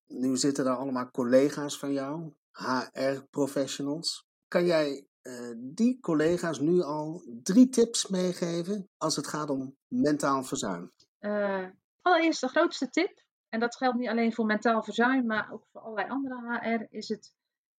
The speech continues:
Speaker 2: ja, het is een beetje open deur, maar het goede gesprek en echt oprechte aandacht voor de medewerker. Eh, als je dat, ja, uitstraalt, dan heb je al heel erg veel gewonnen.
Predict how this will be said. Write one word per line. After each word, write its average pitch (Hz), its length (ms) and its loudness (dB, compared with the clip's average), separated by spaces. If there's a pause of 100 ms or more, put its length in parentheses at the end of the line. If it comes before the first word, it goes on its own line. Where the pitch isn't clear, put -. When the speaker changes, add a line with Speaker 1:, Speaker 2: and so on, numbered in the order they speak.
Speaker 2:
ja, 165 180 2
het - 80 -10
is - 80 -20
een 208 60 -8
beetje 240 220 -2
open 247 240 0
deur, 285 300 4
maar 214 140 -4
het - 120 -8
goede 311 260 6
gesprek - 500 -2
en - 260 -8
echt - 360 -2
oprechte - 580 -2
aandacht 294 640 2
voor 247 140 2
de 220 80 6
medewerker. 156 720 2 (220)
Eh, - 100 -20 (120)
als - 200 -2
je 226 80 2
dat, 311 440 0 (100)
ja, 165 320 -4
uitstraalt, 254 880 0
dan 202 200 -4
heb 214 180 -8
je - 100 -6
al 190 120 -4
heel 214 200 -4
erg 202 200 -2
veel 190 200 2
gewonnen. 147 480 -8